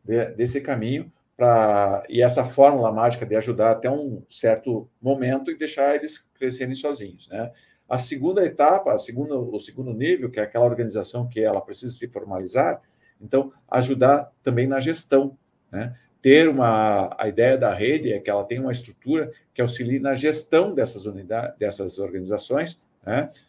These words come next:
Não sendo um escritório contábil centralizado, né? Centralizando e fazendo a contabilidade de todas elas. Não, a ideia não é essa, mas é ajudá-las a atender esses requisitos formais, né?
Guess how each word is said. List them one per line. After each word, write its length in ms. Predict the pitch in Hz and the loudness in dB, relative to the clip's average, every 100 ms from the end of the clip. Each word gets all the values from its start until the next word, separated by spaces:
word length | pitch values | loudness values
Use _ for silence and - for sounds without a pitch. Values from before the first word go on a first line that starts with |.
| _ _ _ - - | _ _ _ -20 -20
Não 300 | 104 110 123 | -6 -2 -2
sendo 280 | 120 147 226 | 2 0 0
um 40 | |
escritório 420 | 226 - - 156 | -4 -6 0 2
contábil 400 | 156 131 135 131 | 2 0 0 0
centralizado, 760 | 120 117 113 117 107 104 - - | -2 -6 -2 -2 0 0 0 -6
né? 140 | 90 | -14
Centralizando 640 | 101 110 - 101 92 120 107 | -12 -12 -8 -6 -2 -2 -2
e 20 | |
fazendo 280 | 104 101 113 | -4 -4 -4
a 40 | |
contabilidade 560 | 110 - 104 92 101 101 | -6 -8 -8 -4 -2 -2
de 60 | |
todas 240 | 110 104 92 | -6 -6 -6
elas. 220 | 90 87 | -8 -8
Não, 200 | 98 85 | -12 -10
a 80 | - | -12
ideia 260 | 87 92 120 | -6 -4 -2
não 80 | 170 | 0
é 160 | 175 123 | 0 2
essa, 200 | 101 - _ _ - | 0 -4 _ _ -12
mas 220 | 101 98 95 | -6 -2 4
é 280 | 123 135 - - | 4 2 -4 -4
ajudá-las 880 | 120 131 131 110 123 156 202 - _ _ _ | -2 -2 2 4 6 6 4 -2 _ _ _
a 380 | - 120 143 - | -4 -2 -2 -4
atender 640 | 123 127 143 131 156 185 - | -6 -4 -2 2 2 2 0
esses 240 | 127 123 | -4 -4
requisitos 500 | 101 110 107 104 104 | -4 -6 -6 -8 -8
formais, 560 | - 117 95 - - - _ | -6 -8 -8 -16 -20 -20 _
né? 220 | - - | -18 -16